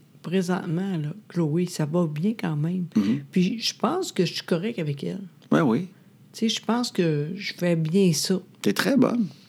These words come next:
Speaker 1: Tu sais, je, en tout cas, j'ai dit, tant que c'est bon, pas de problème. Si de quoi, de quoi que je suis pas contente, là, ça, ça,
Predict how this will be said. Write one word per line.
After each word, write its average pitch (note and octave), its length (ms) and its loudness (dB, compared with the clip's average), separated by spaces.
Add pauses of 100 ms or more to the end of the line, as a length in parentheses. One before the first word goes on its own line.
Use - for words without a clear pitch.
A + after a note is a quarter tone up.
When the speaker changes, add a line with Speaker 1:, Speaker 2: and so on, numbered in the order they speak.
(200)
Speaker 1:
Tu - 120 -20
sais, G#3 480 2
je, - 220 -6 (720)
en E3 120 -2
tout - 140 -20
cas, F3 140 0
j'ai E3+ 200 0
dit, F#3 340 0 (380)
tant B3+ 160 2
que - 160 -10
c'est G#3 220 6
bon, A3 420 4 (300)
pas A3 100 6
de G#3+ 60 0
problème. F3 540 4
Si - 220 -2
de G3 160 4
quoi, F#3+ 220 -2 (260)
de E3+ 180 0
quoi G3+ 340 2
que F#3+ 160 -6
je D3 80 0
suis - 80 -4
pas - 160 -4
contente, F3+ 640 0
là, F3 160 0
ça, - 480 -12
ça, - 140 -20